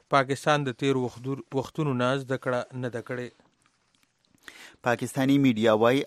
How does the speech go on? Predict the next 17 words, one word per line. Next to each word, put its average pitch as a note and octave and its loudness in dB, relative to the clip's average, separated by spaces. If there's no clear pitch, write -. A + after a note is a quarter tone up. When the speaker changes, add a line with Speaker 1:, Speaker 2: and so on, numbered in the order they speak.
Speaker 2:
افغانستان A2+ -2
کې A2+ -2
د F#2 -6
طالبانو G2 0
سرچینو G2+ -4
د F2 -8
دې F#2+ -6
خبرې F#2+ -6
پخلی B2 -2
کړی G2 -4
دی F#2+ -2
چې - -12
افغانستان F#2+ -6
کې - -12
پرون G#2+ -4
راغورځېدلي F#2 -8
پاکستاني F#2 -8